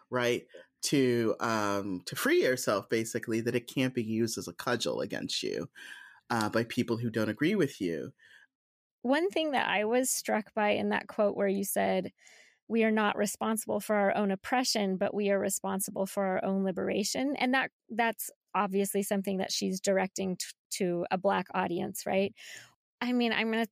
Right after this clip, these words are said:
Speaker 2: talk a little bit, we talked about white guilt a minute ago, but I, I just have to say, as a person who, it, I'm white and descended from Europeans, and I do have this guilt, the kind of this collective guilt.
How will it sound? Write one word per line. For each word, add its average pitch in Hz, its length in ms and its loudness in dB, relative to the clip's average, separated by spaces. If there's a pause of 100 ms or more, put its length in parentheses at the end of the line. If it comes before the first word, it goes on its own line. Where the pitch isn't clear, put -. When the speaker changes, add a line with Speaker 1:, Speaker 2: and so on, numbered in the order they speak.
Speaker 2:
talk 233 240 0
a 226 40 2
little 214 160 2
bit, - 80 -2
we 233 120 -2
talked 240 260 -2
about 208 240 0
white 202 220 0
guilt 208 200 0
a 190 60 -2
minute 196 280 -2
ago, 202 220 0
but 202 140 2
I, 226 260 2
I 220 140 0
just 240 180 -6
have 247 180 0
to 226 100 -4
say, 240 240 2
as 202 120 2
a 202 60 -2
person 208 480 0
who, 196 400 0 (500)
it, - 140 -2 (100)
I'm 196 200 2
white 185 340 2
and 175 240 -2 (220)
descended 196 500 0
from 196 220 2
Europeans, 196 720 2
and 185 320 0 (960)
I 214 140 0
do 247 340 0 (140)
have 214 500 -4 (600)
this 208 320 0 (120)
guilt, 226 560 2 (140)
the - 80 -4
kind 226 240 0
of 220 60 0
this 208 160 -2
collective 214 640 -4
guilt. 185 280 0